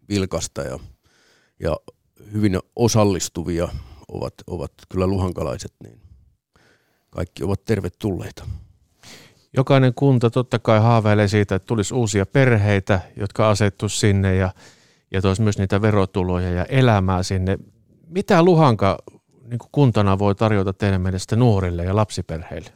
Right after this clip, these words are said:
Speaker 2: Mitä sanoo Aki?
Speaker 1: Joo, kyllähän meillä on hyvät lastenhoitopalvelut ja, ja uusi koulu on, on ja, ja laadukasta lähiopetusta löytyy, löytyy meillä, meillä ja, ja sellainen turvallinen,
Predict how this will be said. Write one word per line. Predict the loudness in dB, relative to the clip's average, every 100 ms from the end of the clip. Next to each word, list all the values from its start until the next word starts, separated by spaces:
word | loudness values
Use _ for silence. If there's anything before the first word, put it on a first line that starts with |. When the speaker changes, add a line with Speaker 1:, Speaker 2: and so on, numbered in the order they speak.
| _
Speaker 2:
Mitä | _ -8
sanoo | -4 -4
Aki? | -4 -8 -20 _ _ _ _ _ _ _ _ _ -20 -20 -20 -20 -20 _
Speaker 1:
Joo, | 2 4 4
kyllähän | 2 2 4
meillä | 4 4
on | 2 0 -4 _
hyvät | -2 0 -2 -10 _ _ _ _
lastenhoitopalvelut | -6 -4 -2 -2 0 -2 0 0 0 -2 -6 -4
ja, | -4 -4 -4
ja | -6 -6 -8
uusi | -8 -6 -6 0
koulu | 2 4 2 -2
on, | -6 -8 -14 -14 -16
on | -12 -8
ja, | -6 -4 -4
ja | -6 -2
laadukasta | -2 -2 -6 -6 -8 -10 -20 _ _ _ _ _ _ _
lähiopetusta | -2 2 4 4 4 2 0 -2 -4 0
löytyy, | 2 2 -2 -2 -2 -6 _
löytyy | -6 -4 -4 -4
meillä, | -4 -2 -2 -4 -6 -8
meillä | -6 -4 -4 -4
ja, | -4 -4 -6
ja | -6 -8 -8 -12 _
sellainen | -8 -4 -2 0
turvallinen, | 2 2 2 2 2 0 -2 -4